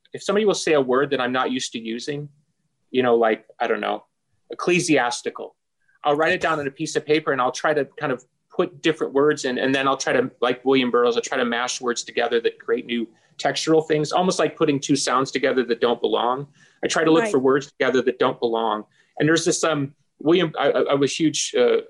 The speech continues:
Speaker 1: devotee of William Burroughs, uh, the great author. And, and he talked about how there's, there's hidden violence in language.
Speaker 2: Mm.
Speaker 1: That if I could say, uh,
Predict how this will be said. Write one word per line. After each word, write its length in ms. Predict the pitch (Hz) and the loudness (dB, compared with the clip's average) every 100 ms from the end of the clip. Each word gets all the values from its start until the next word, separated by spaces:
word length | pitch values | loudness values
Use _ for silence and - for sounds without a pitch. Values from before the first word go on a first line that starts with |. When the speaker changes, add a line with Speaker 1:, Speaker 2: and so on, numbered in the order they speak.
| - | -10
Speaker 1:
devotee 440 | - 127 120 - 127 | -4 0 0 2 -2
of 80 | 117 | 2
William 260 | 120 113 | 0 2
Burroughs, 440 | 117 117 117 113 - _ _ - | 2 4 4 0 -12 _ _ -2
uh, 200 | 120 110 | 0 0
the 100 | 120 | 0
great 200 | 120 120 | 0 2
author. 440 | 127 143 147 127 | 2 -2 0 2
And, 320 | 120 123 117 110 _ _ _ - | 2 0 -4 -6 _ _ _ -6
and 120 | 135 | -4
he 180 | 190 196 | -2 -4
talked 360 | 190 160 170 | -2 -2 0
about 260 | 151 143 131 | 0 2 0
how 180 | 143 135 | 0 0
there's, 360 | 127 123 - - | 0 -2 -4 -4
there's 240 | 135 127 | -2 -2
hidden 340 | - 160 156 147 | -2 -4 -4 -4
violence 560 | 120 120 131 123 117 123 | -2 0 0 -2 -6 -8
in 120 | 113 | -6
language. 760 | 110 113 110 95 - - - _ _ | -6 -6 -4 -8 -8 -14 -14 _ _
Speaker 2:
Mm. 320 | 269 240 233 - _ _ _ _ _ | -6 -4 -6 -10 _ _ _ _ _
Speaker 1:
That 160 | 151 156 | 0 0
if 120 | 156 | 0
I 80 | 160 | -4
could 180 | 160 | -4
say, 460 | - 151 143 139 135 | -4 -2 2 0 0
uh, 280 | 135 131 117 | -2 -2 -2